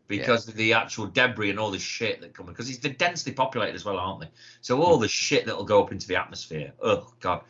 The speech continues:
Speaker 1: even a very small nuclear bomb. You know what I mean?
Speaker 2: Mm.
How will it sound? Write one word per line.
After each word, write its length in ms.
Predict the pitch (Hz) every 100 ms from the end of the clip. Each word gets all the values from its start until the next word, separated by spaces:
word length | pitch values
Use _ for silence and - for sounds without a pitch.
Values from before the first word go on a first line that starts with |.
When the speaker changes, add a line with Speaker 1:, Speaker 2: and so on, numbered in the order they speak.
| _ _
Speaker 1:
even 300 | 165 185 160
a 40 | 127
very 320 | 143 135 131
small 480 | - 123 120 120 113
nuclear 440 | 107 101 - 95
bomb. 300 | 87 87 82 -
You 80 | 92
know 80 | 95
what 80 | 98
I 40 |
mean? 240 | 95 82 - _ _
Speaker 2:
Mm. 380 | 98 92 85 80